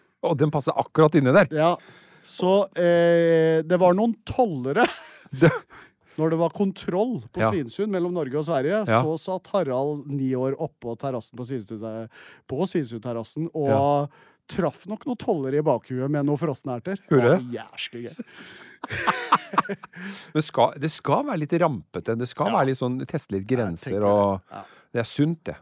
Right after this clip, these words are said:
Speaker 2: Og jeg har alltid gjort det. Jeg har ikke vært en rebell.
Speaker 1: Nei.
Speaker 2: Jeg har ikke vært han som var i veldig sånn opp-, hva heter det? Eh, i
Speaker 1: Opprør?
Speaker 2: opprør
Speaker 1: Nei.
Speaker 2: mot, eh, moderen og faderen, men jeg har alltid pushet grenser.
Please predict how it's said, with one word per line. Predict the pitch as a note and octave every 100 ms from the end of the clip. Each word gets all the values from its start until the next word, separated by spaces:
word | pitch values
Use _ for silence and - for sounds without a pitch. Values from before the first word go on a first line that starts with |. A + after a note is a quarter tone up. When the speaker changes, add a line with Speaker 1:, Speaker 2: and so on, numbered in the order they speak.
| -
Speaker 2:
Og | D3
jeg | D#3+
har | E3+
alltid | E3 C3+ - F3
gjort | C#3+ C3+
det. | E3 E3
Jeg | D3
har | D#3
ikke | - A3
vært | D#3 C#3+
en | C3+
rebell. | C#3 C#3+ G#2 D#3 F3 D3+ G#2+ -
Speaker 1:
Nei. | A2+ A2+ A#2+
Speaker 2:
Jeg | D#3+
har |
ikke | D#3+ F3+ F#3
vært | -
han | D#3+ B2+ A2+
som | - C#3 C3 _
var | C3 C3+ C3+
i | C3 C3+ C#3 C#3
veldig | C#3 B2
sånn | B2 B2+ -
opp-, | - _ _ C3
hva | C3 A2 C3
heter | C#3 C3+
det? | D3+ E3
Eh, | D3+ C#3 C3
i | C3+ C3+ C3+
Speaker 1:
Opprør? | C3 - - G#2 C3 F3 E3+
Speaker 2:
opprør |
Speaker 1:
Nei. | A#2+ G2+ - - _
Speaker 2:
mot, | D3 C#3+ C#3 -
eh, | C#3+ C#3 C3+ C#3 C#3
moderen | D#3 B2 A#2+
og | C3
faderen, | F3 A#2 C#3 D3+
men | D3+
jeg | E3+
har | D3+
alltid | B2+ - E3
pushet | F#3 G#3
grenser. | F#3 B2+ - G3+ -